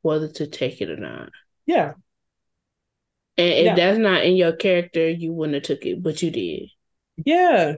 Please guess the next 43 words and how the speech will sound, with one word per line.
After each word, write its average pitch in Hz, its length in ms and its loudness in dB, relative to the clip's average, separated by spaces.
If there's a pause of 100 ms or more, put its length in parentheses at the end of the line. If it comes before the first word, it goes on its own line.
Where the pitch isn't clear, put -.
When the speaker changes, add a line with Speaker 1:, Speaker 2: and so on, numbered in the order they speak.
Speaker 2:
yeah. 170 400 2 (100)
You, 214 320 0
I 233 240 2
feel 247 140 0
like 226 140 0
she 220 120 -6
just 185 180 -6
wanted 165 260 -4
to 175 140 -6
really 156 240 -4
hurt 156 220 -2
him, 151 240 -4
and 147 120 -4
I 156 80 -2
think 202 200 -4
it's 185 140 -4
okay 160 260 -2
to 147 100 -2
let 131 120 -2
your 127 100 -4
sister - 240 -10
know 127 160 -4
that's 104 160 -8
kinda 120 240 -10
raggedy, 104 480 -8 (260)
you 185 100 -4
know? 196 200 -4 (200)
Speaker 1:
<laughs> 254 120 2 (400)
Speaker 2:
It's - 300 -4
okay 262 120 2
to 427 160 4
let - 0 -
her - 0 -
Speaker 1:
Absolutely. 214 340 6
Speaker 2:
know 185 40 6
Speaker 1:
Like, 185 120 4
Speaker 2:
that. 175 140 2
Speaker 1:
I 349 40 6
want 339 180 4
the 202 80 6
daddy 190 300 4
perspective. 156 760 -4 (240)
Speaker 2:
Yeah, 233 160 0